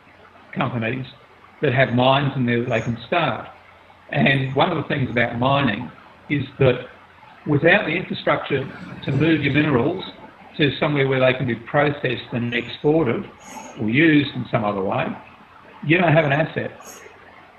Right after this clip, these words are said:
So the fact of that railway line going in, which depends on the Carmichael mine going ahead, uh, means that there's another five companies uh, most of them Australian,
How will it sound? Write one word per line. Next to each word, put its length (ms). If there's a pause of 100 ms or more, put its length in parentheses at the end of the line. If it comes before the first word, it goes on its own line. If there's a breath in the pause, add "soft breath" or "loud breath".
(140)
So 420 (560)
the 160
fact 240
of 60
that 160
railway 320
line 300
going 260
in, 380 (500)
which 200
depends 360
on 180
the 320
Carmichael 520
mine 320 (240)
going 280
ahead, 480 (540)
uh, 340
means 360 (100)
that 300
there's 320 (320)
another 420
five 500 (400)
companies 480 (720)
uh, 200 (100)
most 180
of 60
them 180
Australian, 640